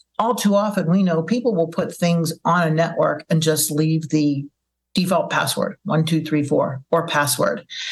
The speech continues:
And, and, and that becomes problematic, because the adversaries very quickly can go through, once they achieve some sort of break-in into a network, they can go through, they can look at all of these devices that are on the network,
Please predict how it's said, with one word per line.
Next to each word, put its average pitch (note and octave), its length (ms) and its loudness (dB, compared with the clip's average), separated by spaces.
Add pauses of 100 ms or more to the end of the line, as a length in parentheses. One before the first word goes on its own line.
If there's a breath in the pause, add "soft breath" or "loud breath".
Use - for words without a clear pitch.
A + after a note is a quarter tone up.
(220 loud breath)
And, F#3+ 520 0 (120)
and, G#3+ 320 0
and G#3 160 4
that D#4+ 180 -2
becomes C4 460 2
problematic, F#3+ 760 0
because E3+ 320 0
the F#3 100 2
adversaries F3 680 0
very F3+ 280 0
quickly F#3+ 580 -2 (300 loud breath)
can G3+ 160 2
go F#3 220 0
through, E3 340 0
once D#3+ 320 0
they D#3+ 180 2
achieve D#3 400 0
some E3 240 0
sort D#3+ 280 0
of D3 100 -4
break-in D#3+ 420 0
into D3+ 280 0
a D3 80 2
network, F3 460 0
they F#3+ 140 2
can G#3+ 160 2
go F3 160 2
through, F#3 360 0
they F#3+ 120 2
can F#3 200 0
look F#3+ 260 0
at E3+ 180 -2
all A3 180 2
of B3 40 2
these G#3 160 2
devices F3 540 0
that D3+ 80 -2
are - 20 2
on D3 120 0
the D3 60 -2
network, E3+ 480 0